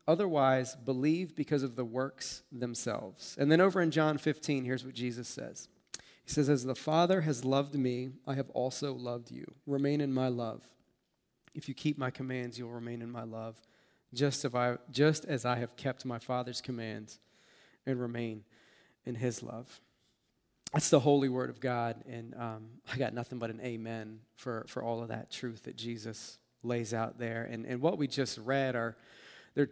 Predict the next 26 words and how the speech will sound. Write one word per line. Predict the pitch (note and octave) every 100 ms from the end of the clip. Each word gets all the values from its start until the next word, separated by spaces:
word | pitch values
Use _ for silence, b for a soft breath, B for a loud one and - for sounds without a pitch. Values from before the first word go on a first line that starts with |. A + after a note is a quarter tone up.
| -
it's | F3 -
two, | - A#3 C4+ E3
two | - B3+ C4
passages, | - D#3 D#3 D3 B2+ A#2 G#2+
but | C3+
in | C#3+
essence, | C3+ F3 D#3 B2+
these | B2+ E3+
are | E3
some | - D3
of | B2
the | A#2
final | C#3 C3 B2
words | A#2+ B2+ A#2+ A2+ -
of | B2+ A2+
Jesus, | A#2+ C3 A2+ A#2+ A2+ - A#2+
um, | A2+ A2 A2 A2+ -
some | - C3
things | D#3 D#3 B2+
that | B2
he | C3
said | C3 - C#3 -
to | A#2+
his | C3+ C#3
disciples | C#3+ C3 - C#3+ D3+ - A#2 A#2
just | - B2 -